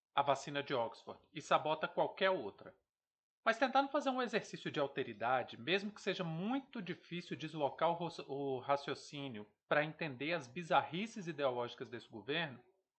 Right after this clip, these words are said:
eu até consigo entender algum boicote contra as vacinas chinesas ou cubanas. Eles conseguem justificar isso com um tal anticomunismo medíocre. Mas as vacinas da Pfizer? Gente, a Pfizer é americana.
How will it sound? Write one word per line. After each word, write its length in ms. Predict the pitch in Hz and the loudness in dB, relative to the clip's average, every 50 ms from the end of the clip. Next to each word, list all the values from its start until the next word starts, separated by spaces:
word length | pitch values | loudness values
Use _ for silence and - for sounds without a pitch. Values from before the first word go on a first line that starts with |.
| _ _ _ | _ _ _
eu 140 | - 226 269 | 6 8 8
até 200 | 269 262 269 277 | 8 8 6 4
consigo 380 | 277 294 285 - - 262 - 269 | 4 2 0 -2 -4 -4 -6 -6
entender 360 | 262 - 285 269 233 180 185 | -4 -2 -2 -2 2 4 6
algum 280 | 185 170 - 185 202 | 4 4 2 -2 0
boicote 520 | 202 190 175 156 - - 165 165 170 - - | 2 4 4 4 2 2 2 2 2 0 -4
contra 260 | - 196 185 - 180 | -6 -6 -4 -2 -2
as 80 | 160 - | 0 0
vacinas 400 | 165 156 - - 170 160 156 - | 0 0 0 -4 -8 -8 -8 -8
chinesas 560 | - - 180 160 151 151 160 165 175 175 160 | -8 -6 -6 -4 -2 -2 -2 -4 -4 -4 -4
ou 100 | 185 175 | -4 -4
cubanas. 720 | - - 190 143 123 117 113 113 110 101 - - - - - _ _ _ _ | -4 -8 -8 -4 -4 -2 -2 -2 -4 -6 -10 -14 -16 -20 -20 _ _ _ _
Eles 160 | - 151 147 - | -6 -6 -4 -4
conseguem 400 | - 202 185 - 196 185 190 190 | -4 -6 0 0 0 0 0 -2
justificar 560 | 180 202 190 - - - 196 - 180 160 165 | -4 -6 -8 -8 -12 -16 -4 0 2 2 2
isso 160 | 175 - - | 0 -4 -10
com 120 | - 190 | -12 -10
um 340 | 185 180 175 165 151 139 127 - _ _ _ | -8 -8 -8 -10 -10 -12 -14 -16 _ _ _
tal 300 | - 151 139 135 131 139 | 4 6 6 6 4 2
anticomunismo 880 | 143 151 139 - - - - 147 139 135 131 123 127 131 131 120 139 131 | 0 -2 -4 -8 -12 -10 -10 -8 -8 -8 -8 -8 -8 -8 -8 -8 -10 -10
medíocre. 720 | 135 143 143 135 107 - 117 113 110 - _ - _ _ _ _ _ _ _ _ _ _ _ _ _ _ | -8 -8 -8 -8 -10 -10 -10 -10 -12 -14 _ -20 _ _ _ _ _ _ _ _ _ _ _ _ _ _
Mas 200 | - 131 139 - | -2 0 0 0
as 120 | 170 160 - | -2 0 2
vacinas 420 | 175 - - - 175 180 175 156 | 0 0 0 -2 -6 -6 -2 2
da 120 | 185 190 | 4 4
Pfizer? 760 | 190 - - _ - 127 117 - - 147 151 - 160 - - - _ _ _ _ _ _ _ _ _ | 4 2 -2 _ 0 2 2 2 0 -2 -4 -6 -6 -8 -8 -12 _ _ _ _ _ _ _ _ _
Gente, 380 | - 131 165 180 202 196 - 127 | -6 -2 0 0 0 0 0 -2
a 40 | - | -2
Pfizer 380 | - - 143 143 139 160 165 | 2 2 2 2 2 0 0
é 40 | 165 | 0
americana. 800 | 160 165 165 165 165 185 - - - 131 123 135 147 147 127 - | 0 0 -2 -4 -6 -8 -10 -10 -6 -6 -4 -4 -4 -6 -8 -10